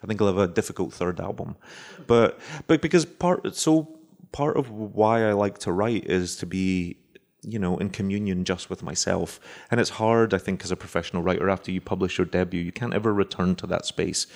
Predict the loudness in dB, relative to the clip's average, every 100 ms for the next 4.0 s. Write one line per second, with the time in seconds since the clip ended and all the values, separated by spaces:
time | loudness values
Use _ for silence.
0 | -8 0 2 2 2 2 2 2 0 -2
1 | -2 0 0 -2 -18 -6 -4 -4 0 0
2 | 0 -2 -2 -2 -2 -2 -2 0 0 0
3 | 0 -2 0 -2 -2 -2 -4 -6 -8